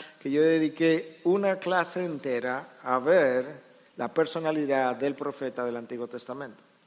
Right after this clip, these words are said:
Y él parecía tener dos personalidades, una fuerte y severa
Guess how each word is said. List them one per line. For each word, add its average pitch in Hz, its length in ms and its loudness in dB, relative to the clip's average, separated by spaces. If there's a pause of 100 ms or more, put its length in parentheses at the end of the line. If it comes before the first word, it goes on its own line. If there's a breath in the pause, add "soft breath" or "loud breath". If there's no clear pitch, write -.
(1500 soft breath)
Y 139 80 2
él 156 60 2
parecía 190 420 4
tener 175 360 4
dos 165 200 4
personalidades, 160 880 0
una 185 380 4
fuerte 208 840 2
y 202 80 -2
severa 151 960 2